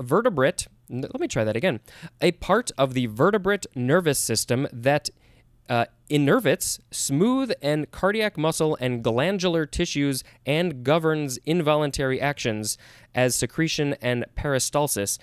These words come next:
and that consists of the sympathetic nervous system and the parasym-, parasympathetic nervous system. Uh, yeah.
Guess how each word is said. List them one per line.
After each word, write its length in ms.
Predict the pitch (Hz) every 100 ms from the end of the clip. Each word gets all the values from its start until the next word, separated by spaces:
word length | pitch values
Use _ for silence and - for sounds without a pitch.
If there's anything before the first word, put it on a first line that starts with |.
| - - -
and 440 | 185 135 131 147 - 113
that 240 | 135 -
consists 640 | 135 123 - 127 - -
of 240 | - 123 123
the 140 | 123
sympathetic 640 | - - 202 196 170 156
nervous 360 | 127 131 156 151
system 420 | - 120 123 117 -
and 260 | 127 147
the 140 | 131 120
parasym-, 720 | - - 202 139 - 123 110 _ -
parasympathetic 1000 | 214 202 - 131 117 113 107 107 -
nervous 460 | - 107 117 104 -
system. 560 | - 117 - 87 64 - _ - - - - _ _ _ 113
Uh, 920 | 104 98 98 98 95 92 90 87 87
yeah. 300 | 82 113 151